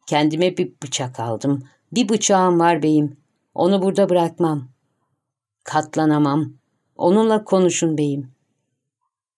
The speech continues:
Karşımda çılgınlar gibi debeleniyordu. O esnada iki polis bize doğru geldi. Onu güçlü bir biçimde silkeledim. Bir an afallamış bir halde gözünü dikip bana baktı. Sonra son derece yabancı, kuru bir sesle,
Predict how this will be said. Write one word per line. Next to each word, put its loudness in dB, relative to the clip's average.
Karşımda 2
çılgınlar 2
gibi -2
debeleniyordu. 0
O 4
esnada 2
iki -2
polis -4
bize 0
doğru -2
geldi. -6
Onu 2
güçlü 0
bir 4
biçimde 0
silkeledim. -4
Bir 0
an 4
afallamış 2
bir 4
halde 2
gözünü -2
dikip -6
bana 0
baktı. -8
Sonra 0
son 2
derece 2
yabancı, 0
kuru 0
bir -4
sesle, -2